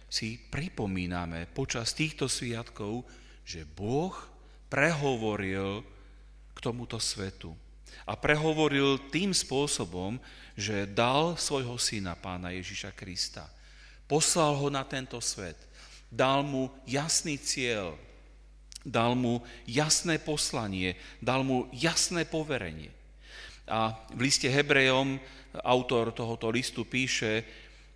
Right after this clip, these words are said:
mnoho ráz a rozličným spôsobom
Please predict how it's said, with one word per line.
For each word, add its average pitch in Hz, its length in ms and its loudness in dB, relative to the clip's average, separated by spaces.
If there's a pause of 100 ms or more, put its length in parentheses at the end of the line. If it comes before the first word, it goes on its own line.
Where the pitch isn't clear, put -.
(460)
mnoho 170 560 4
ráz 147 500 2 (320)
a 113 160 0
rozličným 143 720 2
spôsobom 101 880 0